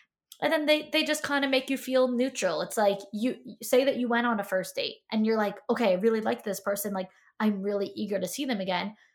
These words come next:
But then you don't really hear from them. They don't really plan a second date. Maybe they do, but they're just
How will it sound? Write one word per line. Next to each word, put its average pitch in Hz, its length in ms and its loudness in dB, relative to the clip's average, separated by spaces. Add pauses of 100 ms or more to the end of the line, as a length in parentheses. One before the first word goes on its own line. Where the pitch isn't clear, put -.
(300)
But 330 120 -4
then 330 300 0 (100)
you 320 80 0
don't 320 120 -2
really 330 200 -4
hear 302 200 0
from 285 200 -6
them. 277 300 0
They 233 100 6
don't 240 180 2
really 233 240 4
plan 226 260 -2
a 233 40 0
second 233 320 -2
date. 214 280 0
Maybe 226 220 4
they 220 340 4 (160)
do, 233 240 0
but 220 160 -2 (160)
they're 220 160 0
just 214 320 -8